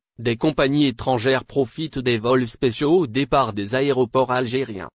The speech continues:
Depuis le début de l'année, plus de quatre-vingt-quatorze mille passagers ont voyagé au départ de l'aéroport international Ouari Boumedienne d'Alger.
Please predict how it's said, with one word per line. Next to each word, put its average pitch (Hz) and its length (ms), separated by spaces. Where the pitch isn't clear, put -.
Depuis 123 340
le 117 100
début 120 320
de 123 80
l'année, 107 360
plus 143 200
de 120 140
quatre-vingt-quatorze 127 1000
mille 151 300
passagers 113 540
ont 147 140
voyagé 110 480
au 101 120
départ 117 420
de 117 100
l'aéroport 135 720
international 131 840
Ouari 135 380
Boumedienne 131 540
d'Alger. 113 420